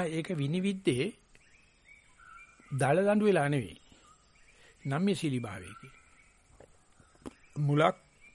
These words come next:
සෙතමනේ තියෙන දිහාවට හැරි හැරි ගමන් කරන වගේ ගමන් කරලා බුදුරජාණන් වහන්සේ මේක ඉක්මවුවා. ඊට පස්සේ ඇති වෙච්ච බෞද්ධත්වය කියන්න ඕනේ, අබෞද්ධත්වය කියන්න ආයසරය බුද්ධහම බ්‍රහ්මාගම උකහාගත්තා.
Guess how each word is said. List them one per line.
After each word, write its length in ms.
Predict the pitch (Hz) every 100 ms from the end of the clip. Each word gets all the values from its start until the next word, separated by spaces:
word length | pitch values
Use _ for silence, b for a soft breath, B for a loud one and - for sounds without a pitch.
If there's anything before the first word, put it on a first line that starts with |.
| -
සෙතමනේ 520 | - 143 143 156 156
තියෙන 260 | 131 147 143
දිහාවට 460 | 139 131 160 175 247 285 B B -
හැරි 200 | 151 175
හැරි 200 | 156 170
ගමන් 260 | 156 151 151
කරන 260 | 160 143 131
වගේ 220 | 139 143
ගමන් 260 | 127 143 151
කරලා 380 | 214 185 113 - B B
බුදුරජාණන් 500 | B 135 160 165 165
වහන්සේ 200 | 160 -
මේක 160 | 175 165
ඉක්මවුවා. 480 | 160 - 110 101 - - - -
ඊට 220 | - 156
පස්සේ 340 | 160 170 - 175
ඇති 200 | 139 170
වෙච්ච 220 | 165 - 165
බෞද්ධත්වය 640 | 120 135 127 151 143 147
කියන්න 280 | 139 147 143
ඕනේ, 180 | 147 147
අබෞද්ධත්වය 560 | 127 135 139 147 - 147
කියන්න 260 | - 185 208
ආයසරය 580 | 127 147 202 - 165 143
බුද්ධහම 480 | 151 139 131 123 180
බ්‍රහ්මාගම 560 | 156 135 147 135 135 185 233 - -
උකහාගත්තා. 640 | 139 127 101 82 - -